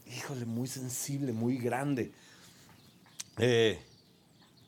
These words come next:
pero Pablo dice en el versículo cinco,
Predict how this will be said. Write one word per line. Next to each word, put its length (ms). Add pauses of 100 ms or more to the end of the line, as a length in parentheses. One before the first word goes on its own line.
(520)
pero 200
Pablo 300
dice 500
en 100
el 100
versículo 540
cinco, 560